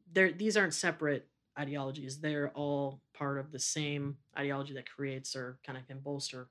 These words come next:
religion. So when you're looking at the kinda this way and how to explain it with your, you know, token question words, belief is the what,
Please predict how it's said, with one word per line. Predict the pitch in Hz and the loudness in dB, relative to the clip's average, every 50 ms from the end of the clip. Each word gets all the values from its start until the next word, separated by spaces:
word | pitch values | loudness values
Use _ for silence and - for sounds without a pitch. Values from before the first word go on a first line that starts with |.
| _ | _
religion. | 143 139 147 160 151 147 - - _ _ _ _ _ _ _ _ _ _ _ _ _ _ _ - - _ | -6 -4 0 0 0 -2 -4 -14 _ _ _ _ _ _ _ _ _ _ _ _ _ _ _ -20 -18 _
So | - - - - 175 175 165 160 160 151 | -6 -2 0 2 4 6 6 6 6 6
when | 151 156 165 160 | 4 4 2 2
you're | 165 165 | 2 2
looking | 165 165 160 - 170 | 2 2 2 2 2
at | 156 151 | 2 2
the | 143 | 0
kinda | 143 170 165 156 | 0 0 2 2
this | 156 175 175 170 - 180 | 2 2 0 0 0 0
way | 175 170 165 165 165 156 156 151 - _ _ _ _ - | 0 2 4 4 4 2 2 0 -4 _ _ _ _ -6
and | 151 147 | -4 -2
how | 151 156 | 0 0
to | 147 151 151 | 0 0 0
explain | 139 - - - 180 185 185 185 175 | 0 0 0 2 4 6 6 8 8
it | 156 151 156 | 6 4 4
with | 160 151 143 - | 2 0 0 2
your, | 151 143 143 143 | 4 4 4 4
you | 139 | 4
know, | 139 139 139 135 _ _ _ _ _ _ _ _ _ _ _ - | 0 -2 -4 -6 _ _ _ _ _ _ _ _ _ _ _ 4
token | - 165 156 - 156 | 4 4 4 4 2
question | 147 - 170 170 170 - - 170 160 | 6 6 6 8 6 4 4 4 4
words, | 156 147 147 147 143 - - - - - - - _ _ _ _ - | 6 6 4 4 2 -2 -6 -8 -8 -20 -20 -20 _ _ _ _ 4
belief | - 175 175 170 165 | 8 8 8 8 8
is | 170 156 143 | 6 0 2
the | 156 | 0
what, | 151 151 165 170 160 147 143 | 0 4 6 6 6 6 6